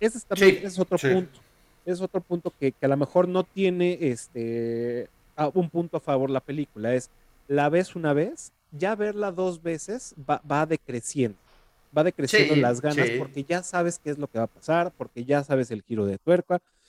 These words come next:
Speaker 1: Dices, "Ah, sí es una película para visitarla, pero para apreciarla". Porque, pues,
Speaker 2: Sí.
Speaker 1: ya no te va a sorprender, ¿no? O sea, verla con gente que no la ha visto es,
Speaker 2: Exacto.
Speaker 1: es padre también.
Speaker 2: Exacto. O sea, es, es como para irla introdu-, introduciendo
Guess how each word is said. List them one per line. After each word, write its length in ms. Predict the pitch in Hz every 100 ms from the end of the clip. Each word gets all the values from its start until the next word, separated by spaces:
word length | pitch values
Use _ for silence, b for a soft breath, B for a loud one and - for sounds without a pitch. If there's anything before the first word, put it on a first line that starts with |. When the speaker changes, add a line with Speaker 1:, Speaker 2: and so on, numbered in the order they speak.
| _ _ _ -
Speaker 1:
Dices, 400 | 156 156 156 147 175
"Ah, 240 | 185 160 _ _ _ _ _ _ _ _ _ _ _
sí 100 | -
es 140 | 226
una 100 | 233 233
película 360 | 196 190 185
para 420 | 160 143 139 131 -
visitarla, 560 | 135 135 - 202 208 262
pero 160 | - 120
para 320 | - 117 107
apreciarla". 760 | 104 - 117 - 113 - _ _ _ _ _ _ _ _ _ _ _ _ _ _ _ -
Porque, 260 | 123 -
pues, 220 | - 208 127
Speaker 2:
Sí. 40 |
Speaker 1:
ya 180 | 147 147
no 160 | 147
te 160 | 139 139
va 180 | 127 127
a 60 |
sorprender, 600 | 123 135 - 98 92 143
¿no? 240 | 107 160 214
O 80 | 135
sea, 200 | 127 120 - _ _ _ - -
verla 360 | 139 147 160
con 220 | - 135
gente 320 | 120 160 147 127
que 140 | 123
no 140 | 123
la 120 | 151 143
ha 40 |
visto 440 | 147 147 196 247 - _ _ _ _ -
es, 100 | 139
Speaker 2:
Exacto. 360 | 160 156 -
Speaker 1:
es 100 | 131
padre 380 | - 113 101 -
también. 340 | - 110 101 90
Speaker 2:
Exacto. 600 | 120 - - - - -
O 60 | 95
sea, 240 | 131 135
es, 180 | 143 -
es 180 | 156 -
como 280 | 202 190 143
para 180 | 143 139
irla 260 | 160 190
introdu-, 500 | 185 175 143 123 135
introduciendo 840 | 127 135 131 123 156 156 156 175